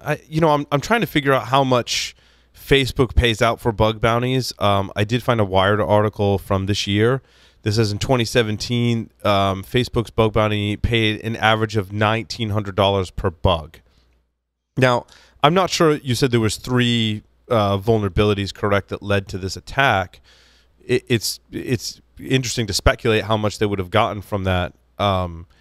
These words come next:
in total, Facebook has paid out, like, one point nine million dollars since they launched their bug bounty program. Uh, I'm sorry,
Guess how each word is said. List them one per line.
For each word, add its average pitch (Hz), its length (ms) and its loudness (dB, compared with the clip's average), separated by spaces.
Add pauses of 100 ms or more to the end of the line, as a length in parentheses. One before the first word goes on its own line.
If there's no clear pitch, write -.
(340)
in 117 160 0
total, 117 960 2
Facebook 113 420 -2
has 107 100 -2
paid 113 220 0
out, 104 140 -2
like, 98 160 -6
one 107 240 0
point 101 240 -6
nine 98 300 -4
million 117 400 0
dollars 90 420 0
since - 220 -8
they 95 100 -2
launched 98 460 0
their 104 100 2
bug 92 300 -2
bounty 87 240 -4
program. 90 720 0 (300)
Uh, 101 140 4
I'm 131 140 2
sorry, 98 300 0